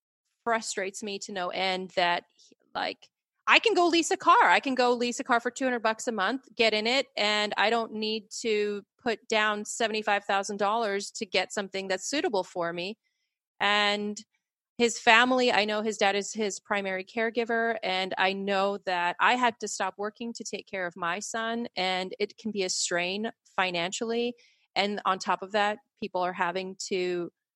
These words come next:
you know, pay for this van. So I wanted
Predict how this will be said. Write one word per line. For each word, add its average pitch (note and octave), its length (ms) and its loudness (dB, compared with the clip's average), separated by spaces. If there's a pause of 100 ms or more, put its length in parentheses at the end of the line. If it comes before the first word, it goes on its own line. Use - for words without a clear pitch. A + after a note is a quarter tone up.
(260)
you F3+ 80 -8
know, F3 100 -4
pay G3+ 220 -2
for G3+ 180 -2
this F#3 200 -4
van. F#3 400 -2
So G3+ 360 2 (400)
I A3 140 4
wanted A#3+ 460 0